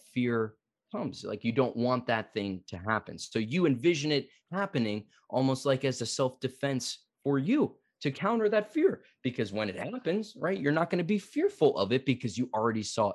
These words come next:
it coming. Um, so, uh, you know, what I would say probably in terms of fear,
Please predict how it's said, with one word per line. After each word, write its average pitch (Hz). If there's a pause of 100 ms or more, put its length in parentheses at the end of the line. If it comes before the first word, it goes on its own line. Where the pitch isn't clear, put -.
it 95
coming. - (560)
Um, 143 (260)
so, 180
uh, -
you -
know, 185
what 175
I 247
would 220
say 208
probably 214
in 202
terms 196
of 147
fear, 175